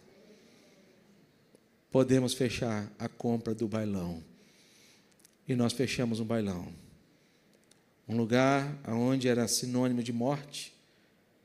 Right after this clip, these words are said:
para muitas famílias. Muitas esposas perderam seus maridos naquele lugar. Muitas mães perderam seus filhos naquele lugar.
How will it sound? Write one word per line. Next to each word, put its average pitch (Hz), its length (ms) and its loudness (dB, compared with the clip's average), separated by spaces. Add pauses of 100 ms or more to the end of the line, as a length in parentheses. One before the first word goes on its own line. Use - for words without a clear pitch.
(120)
para 131 140 0
muitas 202 320 0
famílias. 95 720 -4 (300)
Muitas 160 260 0
esposas 147 460 0
perderam 135 340 2
seus 123 200 -2
maridos 120 400 -4
naquele 117 280 -4
lugar. 95 340 -4 (880)
Muitas 151 360 4
mães 151 240 2
perderam 139 400 2
seus 135 240 -2
filhos - 720 -2 (220)
naquele 120 300 -2
lugar. 101 340 -2